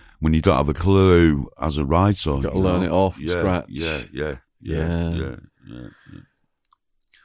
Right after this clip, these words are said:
Speaker 1: I believe you've got thirteen books out. <laughs> Fucking hell, you're my inspiration.
Speaker 2: I just dictate 'em now. It's easier.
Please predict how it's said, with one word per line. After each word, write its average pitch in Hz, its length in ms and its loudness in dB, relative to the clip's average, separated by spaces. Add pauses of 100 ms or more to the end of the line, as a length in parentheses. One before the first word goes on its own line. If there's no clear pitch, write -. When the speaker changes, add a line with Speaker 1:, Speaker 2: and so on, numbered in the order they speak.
(400)
Speaker 1:
I 98 120 -2
believe 110 340 4
you've 113 240 6
got 104 220 2
thirteen 95 680 4
books 139 400 2
out. 104 360 4
<laughs> - 0 -
Fucking 90 520 -6
hell, 104 200 0
you're 101 160 2
my 95 160 2
inspiration. 95 680 0
Speaker 2:
I 147 60 6
just 151 200 0
dictate 101 480 0
'em 147 160 2
now. 151 200 4
It's 110 140 -4
easier. 117 500 0